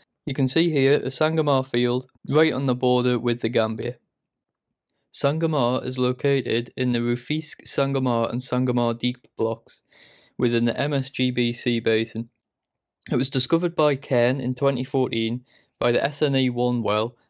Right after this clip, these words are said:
at a water depth of about one thousand one hundred meters. Since then, it's been appraised by more than ten wells.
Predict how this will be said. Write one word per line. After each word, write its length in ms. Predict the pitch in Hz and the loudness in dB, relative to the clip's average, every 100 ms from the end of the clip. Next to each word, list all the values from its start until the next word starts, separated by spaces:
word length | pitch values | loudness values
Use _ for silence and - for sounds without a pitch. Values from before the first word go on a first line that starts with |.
| - | -4
at 80 | 104 | -2
a 60 | |
water 260 | 120 131 - | 2 2 2
depth 260 | 123 117 - | 0 -2 -4
of 100 | 110 | 0
about 200 | 113 120 | 0 2
one 220 | 131 131 | -2 0
thousand 440 | 135 127 120 120 | 0 0 0 -2
one 200 | 117 117 | 0 0
hundred 300 | 117 113 110 | 0 -4 -4
meters. 420 | 113 110 107 - _ _ _ _ _ _ _ _ | -4 -4 -8 -10 _ _ _ _ _ _ _ _
Since 320 | - 156 165 147 | -2 0 0 2
then, 220 | 113 120 | 2 2
it's 160 | 127 | -6
been 180 | - 127 | -2 0
appraised 460 | 117 135 120 120 - | 0 2 2 2 -2
by 160 | 117 | -2
more 220 | 117 120 117 | 0 -2 -2
than 160 | 117 | -4
ten 420 | 113 - 131 131 | -4 0 0 0
wells. 460 | 120 110 107 120 | 0 0 -2 -6